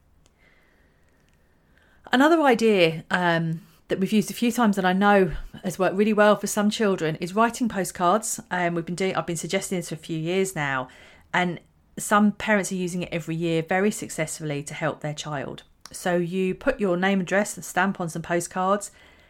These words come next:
give them to the teacher, ask the teacher to write them and post them back at intervals during the summer holiday. Now, what you could do is ask the teacher to write them and give them back to you so that you post them to yourself in the summer holiday so the teacher doesn't have to worry about it.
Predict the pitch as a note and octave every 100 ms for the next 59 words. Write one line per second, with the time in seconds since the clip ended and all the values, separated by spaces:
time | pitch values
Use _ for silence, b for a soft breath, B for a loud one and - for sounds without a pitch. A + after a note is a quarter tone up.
0 | b A3+ B3 C4 A#3+ A3 F3+ - - F3
1 | E3 G#3 G#3 G#3+ - G3+ F3 - E3 F3+
2 | F3+ F3+ - E3 D#3+ D#3+ - G#3 G3+ F#3
3 | E3 D#3+ - - E3 D#3+ - D3+ D#3 C#3+
4 | C#3 D3 - C#3+ C#3 C#3 A#2+ G#2 - -
5 | _ b b b b b b b b b
6 | b G#3 G#3+ A#3 A#3+ B3+ - B3+ - F3
7 | G3 G#3 G#3+ G3+ F#3 G#3 F#3 G#3+ - F#3+
8 | G3 - E3+ E3+ F3+ E3+ E3+ C4 - -
9 | D#3+ E3 D#3 E3+ F#3 - F3 E3+ E3+ D#3+
10 | D#3+ - D4+ - F#3+ E3 F3 D#3+ E3 D#3
11 | D#3+ D#3+ D#3 - - D#3 F3+ E3+ D3 D3
12 | D3+ - D#3 C#3+ C3+ C3 C3 C#3 - -